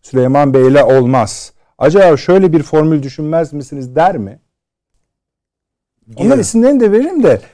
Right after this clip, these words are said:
Speaker 2: Ha,
Speaker 1: Hani
Speaker 2: tabii
Speaker 1: siz
Speaker 2: der zaten canım.
Speaker 1: Tamam.
Speaker 2: Diyorlar işte
Speaker 1: Hı hı.
Speaker 2: Türkiye'nin iyi kötü işte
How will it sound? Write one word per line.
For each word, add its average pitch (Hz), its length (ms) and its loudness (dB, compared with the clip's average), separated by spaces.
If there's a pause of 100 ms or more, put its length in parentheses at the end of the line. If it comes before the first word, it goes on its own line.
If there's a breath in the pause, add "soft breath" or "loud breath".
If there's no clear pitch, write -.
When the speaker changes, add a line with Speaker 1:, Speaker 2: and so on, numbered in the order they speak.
(120)
Speaker 2:
Ha, 339 140 -16
Speaker 1:
Hani - 0 - (140)
Speaker 2:
tabii 190 100 2
Speaker 1:
siz 208 120 -2
Speaker 2:
der 247 240 4
zaten 131 520 -4
canım. 233 240 -4
Speaker 1:
Tamam. 254 280 4
Speaker 2:
Diyorlar 143 280 -2
işte 165 360 -2 (220 loud breath)
Speaker 1:
Hı 175 60 -14
hı. 139 200 -14
Speaker 2:
Türkiye'nin 175 720 -8
iyi 196 240 -6
kötü 143 300 -10
işte 170 420 -6